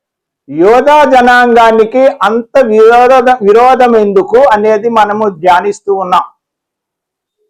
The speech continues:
సమరయులు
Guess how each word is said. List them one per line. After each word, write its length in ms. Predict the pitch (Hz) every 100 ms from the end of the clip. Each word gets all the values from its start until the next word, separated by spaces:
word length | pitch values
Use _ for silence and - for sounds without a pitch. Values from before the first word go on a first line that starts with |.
| 415 _ _ _ _ _ _ 679 659 - - 679 659 -
సమరయులు 1160 | - 151 165 196 220 226 240 247 262 285 254